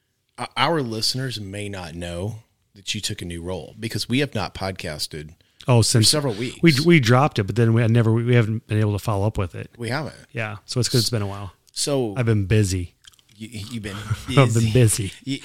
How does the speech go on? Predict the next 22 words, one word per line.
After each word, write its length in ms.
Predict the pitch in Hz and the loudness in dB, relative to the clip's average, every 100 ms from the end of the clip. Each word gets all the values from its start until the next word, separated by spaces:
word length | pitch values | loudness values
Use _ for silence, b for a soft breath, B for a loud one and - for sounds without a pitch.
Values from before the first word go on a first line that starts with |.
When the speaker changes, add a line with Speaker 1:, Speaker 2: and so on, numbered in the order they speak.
| - | -6
Speaker 1:
you 120 | 135 | -2
know, 80 | 139 | 0
we, 180 | 135 147 | 0 -2
well, 280 | 123 135 127 | -2 -4 -4
well, 120 | 135 | -6
why 180 | 135 139 | -2 -2
don't 120 | 165 | -2
you 120 | 143 151 | -4 -2
take 400 | 151 127 117 - - - _ - | -2 -2 -6 -18 -20 -20 _ -16
a 60 | |
couple 240 | - 139 123 | -8 -2 0
of 60 | |
minutes 280 | 101 120 - | 0 -2 -2
and 80 | 113 | -2
just 280 | 113 - - _ | 0 -2 -6 _
let 120 | 110 110 | -8 -2
our 80 | 151 | -2
Speaker 2:
Sure. 20 | |
Speaker 1:
listeners 500 | 104 113 - 101 95 | -2 -4 -6 -8 -10
know? 500 | 101 107 87 80 107 | -8 -6 -6 -4 -4
Some 260 | 117 156 156 | -4 -4 -4
know, 320 | 113 82 135 | -6 -8 -10